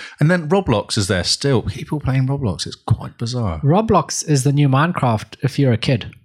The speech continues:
Speaker 1: Uh, I know, I know kids play it. I've been into that, uh, place in town in Napier. And there's kids, you walk in and there's, like, four kids playing Roblox. Like, stupid prison game.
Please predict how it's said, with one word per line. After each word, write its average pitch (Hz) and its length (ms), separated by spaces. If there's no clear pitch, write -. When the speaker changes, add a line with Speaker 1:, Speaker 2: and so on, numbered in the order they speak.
Speaker 1:
Uh, 101 200
I 113 160
know, 107 220
I 110 100
know 110 160
kids - 180
play 95 200
it. - 80
I've 120 240
been 117 100
into 107 320
that, 95 200
uh, 98 220
place 98 280
in 92 120
town 104 260
in 85 80
Napier. 101 420
And 107 140
there's 101 120
kids, 117 240
you 107 100
walk 113 200
in 117 100
and 92 140
there's, 92 140
like, 90 120
four 98 220
kids 101 160
playing 90 220
Roblox. - 400
Like, - 100
stupid - 300
prison 95 260
game. 71 220